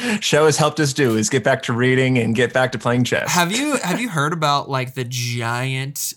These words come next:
Speaker 2: um, like, movement towards, uh,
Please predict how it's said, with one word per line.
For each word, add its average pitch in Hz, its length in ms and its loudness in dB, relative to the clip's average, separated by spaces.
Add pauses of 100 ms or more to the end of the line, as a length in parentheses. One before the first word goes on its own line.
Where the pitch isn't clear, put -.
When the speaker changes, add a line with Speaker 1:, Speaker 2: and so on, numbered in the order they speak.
(100)
Speaker 2:
um, 117 640 -6 (600)
like, 131 240 -4
movement 123 680 -6
towards, 131 640 -2
uh, 113 500 -4